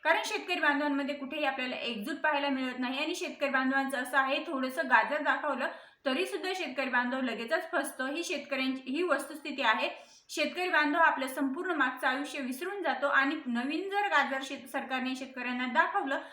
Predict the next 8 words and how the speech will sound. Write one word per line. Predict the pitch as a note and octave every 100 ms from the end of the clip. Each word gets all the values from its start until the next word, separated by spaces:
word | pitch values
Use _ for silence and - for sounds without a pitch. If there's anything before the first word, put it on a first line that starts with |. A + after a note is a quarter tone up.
| - - G4
तर | - -
स-, | - E4+ D4 C4 C#4
शेतकरी | D4+ - C#4
बांधव | C4 B3 C4
लगेचच | C4 A#3 A#3 A#3+ F4+ -
त्यामध्ये | C4 B3+ A#3 C#4+ B3+
अटकत | A#3+ - B3 A#3
असतो | A#3+ -